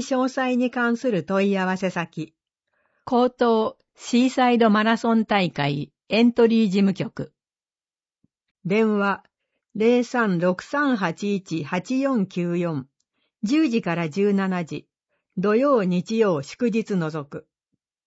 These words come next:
大会公式ホームページと大会公式Xの二次元コードがあります。表彰。各部の入賞者に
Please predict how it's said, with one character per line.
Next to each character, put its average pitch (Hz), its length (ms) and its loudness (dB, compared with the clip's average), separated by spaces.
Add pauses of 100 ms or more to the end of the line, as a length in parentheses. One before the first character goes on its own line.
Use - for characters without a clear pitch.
(1080)
大 269 220 0
会 262 320 -4
公 247 220 2
式 240 260 -4
ホ 240 200 -2
ー - 20 0
ム 233 160 2
ペ 220 180 2
ー 185 60 -2
ジ 165 140 -6
と - 260 -6 (260)
大 247 240 -2
会 247 300 -2
公 240 240 0
式 240 280 -4
X 220 440 -2
の 156 200 -4
二 170 200 -2
次 240 140 2
元 233 260 0
コ 233 180 -2
ー 196 60 -4
ド 165 120 -4
が 151 140 -4
あ 147 80 -6
り 147 120 -8
ま 139 120 -6
す。 - 180 -20 (2250)
表 247 240 2
彰。 214 580 -2 (800)
各 320 300 0
部 220 160 4
の 185 140 0
入 220 260 4
賞 226 260 2
者 175 180 -4
に 160 260 -6